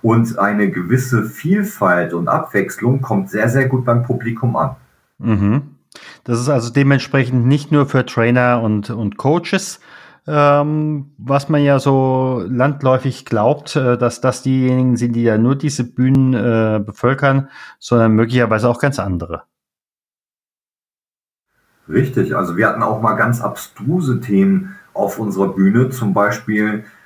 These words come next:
Speaker 1: äh, das Thema Erste Hilfe. Erste Hilfe ist ein ganz, ganz wichtiges Thema und jeder kennt das,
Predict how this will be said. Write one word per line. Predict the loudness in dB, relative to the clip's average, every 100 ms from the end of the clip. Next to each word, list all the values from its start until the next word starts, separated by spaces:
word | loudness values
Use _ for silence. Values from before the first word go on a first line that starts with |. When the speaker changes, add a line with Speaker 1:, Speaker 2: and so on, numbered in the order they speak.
| _ -8
Speaker 1:
äh, | -4 -2
das | -4 -6
Thema | -2 2 2 2 0 -2
Erste | -2 -2 -2 -4
Hilfe. | 0 2 2 0 0 0 0 -4 -12 _
Erste | -2 -2 2
Hilfe | 0 2 0
ist | -2
ein | 0
ganz, | 0 0
ganz | 0 -2 -2
wichtiges | -4 -4 -2 0 0 -6 -14 -12
Thema | -2 2 2 0
und | -2 -2
jeder | 0 0
kennt | -2 0
das, | 0 0